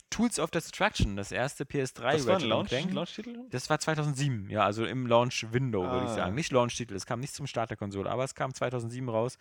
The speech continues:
Speaker 1: Ich glaube dann auch wieder wie immer, die Ratchet und Clanks kamen immer im Herbst raus, also müsste das auch wieder so,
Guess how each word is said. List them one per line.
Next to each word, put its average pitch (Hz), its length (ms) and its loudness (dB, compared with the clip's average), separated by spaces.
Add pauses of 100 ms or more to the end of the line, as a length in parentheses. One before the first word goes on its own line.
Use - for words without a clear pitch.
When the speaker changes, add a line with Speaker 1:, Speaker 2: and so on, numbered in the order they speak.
(240)
Speaker 1:
Ich - 80 -20
glaube 117 180 4
dann 117 100 2
auch 107 140 2
wieder 113 220 0
wie 107 100 -2
immer, 120 280 0 (220)
die 117 60 -6
Ratchet 113 300 2
und 110 80 -6
Clanks 131 240 -8
kamen 113 180 -4
immer 123 140 0
im 110 80 -2
Herbst 107 340 -4
raus, 101 220 -6
also 104 160 -8
müsste 101 240 -6
das 104 160 -8
auch 95 160 -4
wieder 101 160 -2
so, 98 160 -4